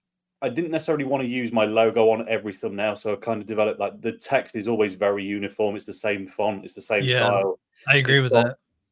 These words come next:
Speaker 1: it's got some, they're not, they're not,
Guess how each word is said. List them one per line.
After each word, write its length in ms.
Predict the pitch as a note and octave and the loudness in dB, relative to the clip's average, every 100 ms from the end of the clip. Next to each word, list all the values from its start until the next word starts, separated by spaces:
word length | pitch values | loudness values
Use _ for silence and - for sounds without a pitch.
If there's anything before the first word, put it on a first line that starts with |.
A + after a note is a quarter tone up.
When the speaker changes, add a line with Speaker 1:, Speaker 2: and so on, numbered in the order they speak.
| _ | _
Speaker 1:
it's 160 | B2+ A#2+ | -10 -2
got 300 | C#3+ A2+ - _ | 2 2 0 _
some, 640 | - - C3 B2 A#2+ A#2 - _ _ | -12 0 2 2 0 -4 -12 _ _
they're 100 | C#3+ | 0
not, 180 | D3 C#3+ - _ _ _ _ _ _ - | 0 -2 -8 _ _ _ _ _ _ -4
they're 100 | C3+ | 0
not, 280 | D#3+ - | 0 -2